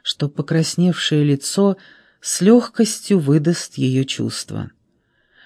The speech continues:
Только оказавшись за закрытыми дверями в лифте, она позволила себе долгий, облегченный вздох. «Держи себя в руках. Это старый друг и больше ничего».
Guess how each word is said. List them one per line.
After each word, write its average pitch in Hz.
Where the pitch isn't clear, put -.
Только 147
оказавшись 143
за 135
закрытыми 139
дверями 127
в 123
лифте, 170
она 175
позволила 151
себе 131
долгий, 175
облегченный 135
вздох. 120
«Держи 139
себя 151
в 156
руках. 110
Это 139
старый 110
друг 160
и 165
больше 123
ничего». 127